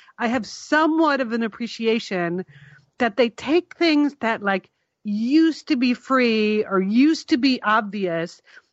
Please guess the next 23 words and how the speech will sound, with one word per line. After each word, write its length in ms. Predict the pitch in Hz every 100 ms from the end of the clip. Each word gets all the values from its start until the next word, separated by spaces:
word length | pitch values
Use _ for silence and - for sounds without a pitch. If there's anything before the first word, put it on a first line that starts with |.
| _
and 200 | 254 254
package 480 | - 277 285 330 254
them 200 | 262 233
up 260 | 233 233 196
as 220 | 208 196
a 160 | 208 180
new 380 | 202 349 392
service. 720 | - 320 285 160 139 - - _ -
"This 220 | 320 -
is 160 | 277 254
a 180 | 240 - _ 233
new 400 | 277 349 415 370
service 480 | 311 269 220 202
we 160 | 254 220
are 80 | 202
providing 540 | - 202 196 190 185
you." 240 | 175 170 - _ -
<laughs> 200 | - 277
So 260 | 311 339
what 240 | 302 320 -
Delta 320 | 294 349 370
is 160 | 277
doing, 460 | - 196 185 185